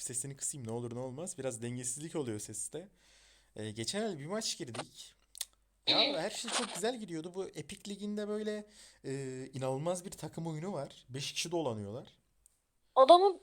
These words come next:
Speaker 2: bir kişiyi kesiyorum, birden beş oluyorlar falan. Arabadan üç kişi çıkıyor.
Speaker 1: Canım, yok artık sende ya.
Speaker 2: <laughs> Şaka, şaka.
Speaker 1: <laughs> Allah Allah.
Speaker 2: <laughs>
Speaker 1: Canım, bir first pick fanim var mı ya benim?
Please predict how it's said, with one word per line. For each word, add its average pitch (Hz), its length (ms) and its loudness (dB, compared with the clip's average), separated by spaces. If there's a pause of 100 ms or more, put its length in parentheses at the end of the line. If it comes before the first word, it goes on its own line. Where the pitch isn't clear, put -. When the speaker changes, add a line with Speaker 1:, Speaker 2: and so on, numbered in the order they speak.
Speaker 2:
bir 277 60 -2
kişiyi 381 300 8
kesiyorum, 392 580 4
birden 311 320 8
beş 330 240 8
oluyorlar 240 480 8
falan. 240 300 2
Arabadan 247 540 10
üç 247 220 0
kişi - 300 4
çıkıyor. - 400 2 (460)
Speaker 1:
Canım, 110 260 -4
yok 113 240 0
artık - 340 -6
sende 90 340 -10
ya. 90 340 -14 (300)
Speaker 2:
<laughs> 262 80 4 (760)
Şaka, 494 200 6
şaka. - 240 2
Speaker 1:
<laughs> - 60 6
Allah - 220 -2 (140)
Allah. 113 440 0 (720)
Speaker 2:
<laughs> 277 80 0 (1800)
Speaker 1:
Canım, 123 340 -2
bir 120 80 -2
first 147 420 -2
pick 185 200 -12
fanim 165 460 -8
var 214 140 0
mı 175 140 -6
ya 131 240 -2
benim? 104 320 -8